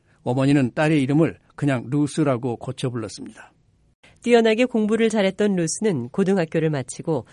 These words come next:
Speaker 2: 전액 장학금으로 뉴욕의 명문 코넬 대학교에 들어갔습니다.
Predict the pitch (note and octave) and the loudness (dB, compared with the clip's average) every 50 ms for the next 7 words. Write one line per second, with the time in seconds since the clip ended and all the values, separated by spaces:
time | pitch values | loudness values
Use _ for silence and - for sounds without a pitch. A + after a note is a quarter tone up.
0 | - _ - - - F3 E3+ E3+ F3+ F#3 F3+ - - D#3+ D#3+ E3+ F3+ F3+ - G3+ | -20 _ -16 -4 0 0 2 2 2 0 -2 -6 -6 -4 -2 -2 -4 -4 -4 -4
1 | F#3 F3+ F3 D3 A2+ F#2+ - _ _ _ _ - F3+ F#3+ G3+ G3+ G3 A#3 A#3 G3+ | -2 -2 -2 -2 -4 -6 -10 _ _ _ _ -4 0 2 4 4 4 4 4 4
2 | F3+ D#3+ E3 F#3 F3 C#3+ A2 - - - - - C4+ A#3+ B3 A#3+ A#3 G3+ G#3+ F#3+ | 2 0 0 0 -2 -4 -4 -6 -10 -12 -6 -2 0 2 2 2 2 0 -2 -4
3 | F#3 F3+ - - C#3+ A#2 - - E3 E3 D#3 C#3+ C3+ - - - C3+ B2 A#2+ C3 | -4 -4 -4 -4 -4 -4 -6 -6 -6 -6 -4 -4 -6 -8 -8 -8 -8 -8 -8 -8
4 | B2 A2+ | -8 -8